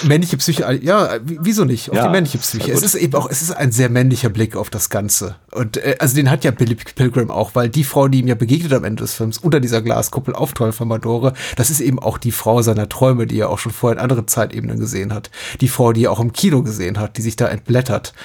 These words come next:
Speaker 1: Ein, äh, ein, eine junge Erotikdarstellerin, wie auch immer. Wir sehen die in, in verschiedenen Kontexten und da ist sie plötzlich. Und, ähm, was dann aber eigentlich passiert, ist auch, na-, nachdem der Film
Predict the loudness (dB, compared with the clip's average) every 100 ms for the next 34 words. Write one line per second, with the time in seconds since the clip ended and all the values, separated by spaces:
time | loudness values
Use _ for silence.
0 | -18 -18 -6 -2 2 2 0 -4 -6 -4
1 | -6 -6 -6 -4 -2 0 2 4 4 2
2 | 0 2 2 0 0 0 0 -2 -2 -2
3 | -4 -4 -4 -6 -4 -4 -4 -8 -4 2
4 | 4 4 2 -2 -2 0 0 0 0 0
5 | 0 0 -2 -2 -2 -4 -6 -4 -2 -2
6 | -2 -4 -6 -4 -6 -10 -18 -14 -6 -2
7 | -2 -4 -18 -6 -4 -4 -2 -2 0 0
8 | -2 -2 0 0 0 0 2 0 0 -2
9 | -4 0 0 0 -2 -14 -20 _ _ -20
10 | -18 -10 -4 0 0 2 2 2 0 -6